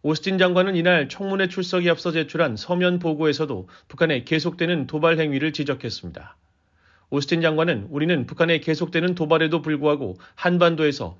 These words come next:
평화와 안보를 계속 강화할 것이라고 밝혔습니다. 그러면서 우리가 요청한 이천이십오 회계연도 예산안은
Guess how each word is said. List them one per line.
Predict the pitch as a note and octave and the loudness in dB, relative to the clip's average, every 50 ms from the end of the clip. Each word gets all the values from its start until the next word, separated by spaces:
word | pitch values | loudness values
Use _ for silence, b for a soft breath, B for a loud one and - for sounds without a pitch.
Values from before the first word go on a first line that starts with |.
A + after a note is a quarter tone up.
| _ | _
평화와 | - - F3 E3 D#3+ D#3 D#3 D#3+ E3 D#3+ D3+ - A#2 | -6 -4 -2 2 2 4 4 6 6 6 4 2 0
안보를 | A#2+ C3+ D3 D3 E3 C#3+ G#2 F#2 F#2+ | 0 0 0 0 0 -2 -2 -6 -8
계속 | - - C#3+ C#3 B2+ E3 D#3+ - | -6 -4 -4 -2 -2 -4 -6 -6
강화할 | - - - C3+ C#3+ D#3 E3 D#3+ D#3+ D#3+ | -8 -6 -4 -2 0 2 2 2 2 0
것이라고 | D#3 C#3 - - C3+ C3 A#2+ A2+ C3+ B2 | -2 -4 -4 -4 -4 -4 -4 -4 -6 -8
밝혔습니다. | C3 B2 - A2+ F#2+ - - F2+ E2 - E2 - - _ _ _ _ b b b b b b b b | -8 -8 -8 -8 -10 -10 -12 -14 -14 -14 -18 -20 -20 _ _ _ _ b b b b b b b b
그러면서 | - D#3 D3+ D3+ D3+ D3+ C#3+ D#3 G#2 F2 B B B B B | -2 0 2 2 2 2 0 0 -2 -4 B B B B B
우리가 | C#3+ D3 E3 D#3+ E3 D#3+ | 0 2 4 4 4 4
요청한 | D#3+ D#3 - E3+ E3+ E3+ C3+ G#2+ G#2 A#2+ | 2 0 0 0 0 0 -2 -2 -4 -4
이천이십오 | D3+ D#3 - F3 E3+ E3+ D#3+ - - F#3 F3+ F3 | -4 -2 0 0 0 0 -2 -4 -2 -2 0 0
회계연도 | F3+ E3+ D#3 E3 D#3+ D#3 D#3 D#3 E3+ D#3 | 0 0 0 0 -2 -2 0 0 0 0
예산안은 | C#3 C3+ C3+ D#3+ D3+ D3 C3+ G2+ F#2 | 0 0 0 -2 -2 -2 -4 -4 -8